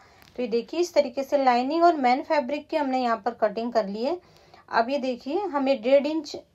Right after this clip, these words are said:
की डिजाइन बनानी है। तो डेढ़ इंच की पट्टी हम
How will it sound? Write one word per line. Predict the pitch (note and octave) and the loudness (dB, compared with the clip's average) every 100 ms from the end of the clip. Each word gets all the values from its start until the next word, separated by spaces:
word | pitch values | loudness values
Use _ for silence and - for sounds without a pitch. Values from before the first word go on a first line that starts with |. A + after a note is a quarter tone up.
| _ _ _ | _ _ _
की | - C#4 | -6 -4
डिजाइन | B3+ A#3 A#3 B3 | -2 0 0 2
बनानी | B3 A3+ A3 A3+ | 2 0 -2 -2
है। | E4 F#4+ | -2 0
तो | D4+ | -2
डेढ़ | G#3 B3+ B3 | 2 2 2
इंच | C#4 - | -2 -4
की | C#4+ | -2
पट्टी | - B3+ C4+ C#4 | 0 0 0 -2
हम | C#4 | -2